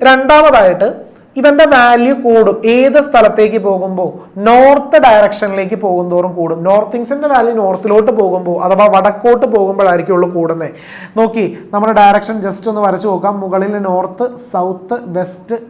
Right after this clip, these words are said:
ഈസ്റ്റ്. So എങ്ങോട്ട് പോകുന്തോറും ആണ് കൂടുന്നേ? മുകളിലേക്ക് പോകുന്തോറും അല്ലേ കൂടുന്നേ? So ഈ നോർത്ത് ഡയറക്ഷൻ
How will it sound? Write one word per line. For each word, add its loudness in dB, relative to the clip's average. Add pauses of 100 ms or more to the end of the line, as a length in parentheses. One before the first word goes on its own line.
(180)
ഈസ്റ്റ്. -12 (400)
So 4 (240)
എങ്ങോട്ട് -2
പോകുന്തോറും 2
ആണ് 2
കൂടുന്നേ? -2 (300)
മുകളിലേക്ക് 2
പോകുന്തോറും 2
അല്ലേ 2
കൂടുന്നേ? -2 (300)
So 2 (320)
ഈ -4 (140)
നോർത്ത് 4
ഡയറക്ഷൻ 2